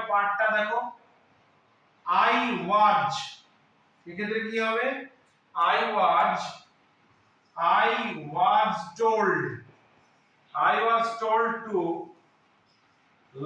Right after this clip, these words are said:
leave the room। একটা পার্টের ভয়েস চেঞ্জ হলো, কিন্তু এটাকে ভি থ্রি করলাম, একটা পার্টের হলো, হ্যাঁ, প্রথাগত সূত্র নয়,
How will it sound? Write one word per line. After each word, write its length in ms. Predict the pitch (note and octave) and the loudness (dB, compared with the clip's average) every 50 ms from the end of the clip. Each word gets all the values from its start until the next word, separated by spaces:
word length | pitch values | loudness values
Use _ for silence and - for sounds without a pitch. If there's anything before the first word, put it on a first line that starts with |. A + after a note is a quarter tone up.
| E3+ F#3 | -2 -2
leave 280 | G#3 A3 A#3+ A#3 - - E3 E3 F#3 | -2 -2 -2 -2 -4 -4 -4 0 0
the 120 | F3+ F#3 F3+ - - - - - - - D#3 | 2 2 4 2 2 0 -2 -4 -6 -8 -4
room। 180 | E3+ F3 E3+ D#3+ - - - G#3+ G#3+ G#3+ | -2 -2 -2 -2 -4 -4 -2 0 0 0
একটা 240 | F#3+ - - - A3+ - | -2 -2 0 0 0 2
পার্টের 260 | F3 - - A3 A3 G3+ E3+ | 2 0 -2 -2 -2 -2 -2
ভয়েস 160 | F3+ F#3+ F#3+ F#3 | -2 -2 -4 -4
চেঞ্জ 120 | - G3 F#3 F3 | -4 -4 -4 -2
হলো, 100 | F3 E3+ D#3+ D3+ | -2 -4 -4 -6
কিন্তু 140 | D3+ D3 E3 F#3 | -8 -8 -8 -6
এটাকে 240 | F#3 G3+ G3+ G#3 A3 - | -4 -4 -4 -4 -4 -6
ভি 60 | F#3 F3+ F3+ | -6 -6 -6
থ্রি 120 | F3+ F#3 G3 F3 E3+ | -6 -8 -8 -6 -8
করলাম, 240 | D#3+ C#3+ D3 D#3 D3+ - - | -8 -6 -6 -6 -4 -2 -2
একটা 200 | - - - G#3+ A#3 - | -2 -2 0 0 0 2
পার্টের 260 | G3 F#3+ F#3+ F#3+ - D3 | 2 0 0 0 -2 -4
হলো, 160 | - A#2+ G#2+ - - - _ _ _ _ _ _ _ _ _ | -8 -10 -12 -14 -16 -20 _ _ _ _ _ _ _ _ _
হ্যাঁ, 240 | - F#3 F3+ - - - - - - - _ _ _ _ _ _ | -4 -4 -2 -2 -2 -4 -8 -12 -16 -20 _ _ _ _ _ _
প্রথাগত 420 | - D3 D#3 A3 G#3+ G#3+ A3 A3+ A3+ A3+ - - | -8 -4 -2 0 0 0 0 -2 -2 -2 -4 -4
সূত্র 200 | A#3 A#3 A#3+ A3+ A3+ A3 A3 | -6 -6 -4 -2 0 2 2
নয়, 220 | A3+ - - - | 4 4 2 2